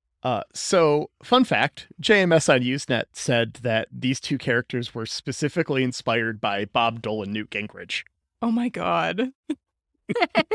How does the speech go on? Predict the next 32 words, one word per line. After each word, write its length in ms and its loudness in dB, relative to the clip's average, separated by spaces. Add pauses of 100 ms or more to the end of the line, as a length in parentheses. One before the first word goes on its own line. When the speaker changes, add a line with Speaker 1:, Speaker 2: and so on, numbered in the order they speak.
(1500)
Speaker 2:
Oh, 640 -10
how 200 -8
f-, 340 -16
how 140 -10
flattering 680 -2
for 220 -6
Bob 280 -4
Dole 300 -2
and 140 -6
Newt 180 -10
Gingrich. 760 -4 (380)
<laughs> 280 -4
Speaker 1:
Yep. 320 4 (1400)
Speaker 2:
Oh, 300 -2
man. 560 -2 (140)
So, 340 -2
yeah, 480 2 (760)
the, 500 0
the 100 -2
doctor 340 2
gets, 320 -4 (120)
you 100 -6
know, 120 -4
his 160 -2
special 400 -2
brand 300 -4
of 160 -6
righteously 580 -6
angry 380 -6
about 280 -6
all 160 -8
this. 440 -10